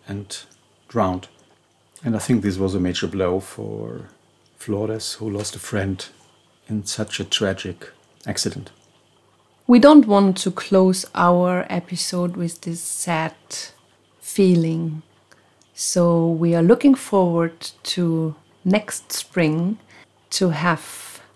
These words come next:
Speaker 2: the Berlin Community Tango Orchestra of Corry Island again in front of the Deutsche Oper.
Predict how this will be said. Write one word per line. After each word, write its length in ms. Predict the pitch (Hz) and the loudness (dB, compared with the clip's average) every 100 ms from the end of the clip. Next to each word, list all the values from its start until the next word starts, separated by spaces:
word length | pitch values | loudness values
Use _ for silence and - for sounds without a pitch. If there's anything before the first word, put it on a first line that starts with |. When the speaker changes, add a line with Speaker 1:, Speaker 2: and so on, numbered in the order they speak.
| _ _ - | _ _ -10
Speaker 2:
the 520 | 170 180 175 175 175 - | -4 0 0 0 -4 2
Berlin 360 | 208 202 202 | 4 6 4
Community 960 | 202 - 180 180 180 175 - 175 170 165 | 2 2 4 4 2 0 -6 -6 -4 -4
Tango 380 | - 165 175 175 | -4 -2 0 2
Orchestra 760 | 175 170 185 - 196 196 254 - _ - _ _ - | 0 -2 -6 -6 -2 -2 -2 -8 _ -20 _ _ 2
of 460 | 185 175 - - - _ _ _ _ _ | 2 2 -6 -16 -20 _ _ _ _ _
Corry 400 | - 208 190 214 | 2 4 4 0
Island 640 | 190 180 185 208 269 - - - _ _ _ | -2 0 0 0 -2 -6 -16 -20 _ _ _
again 640 | 202 170 180 175 185 220 262 - _ _ | -2 2 4 4 2 0 -4 -12 _ _
in 160 | 190 185 | 0 0
front 320 | 185 190 196 | 4 2 2
of 120 | 190 | 0
the 80 | 190 | -2
Deutsche 340 | 175 175 175 - | 0 0 -2 -6
Oper. 520 | 175 175 - 190 | -6 -6 -4 -4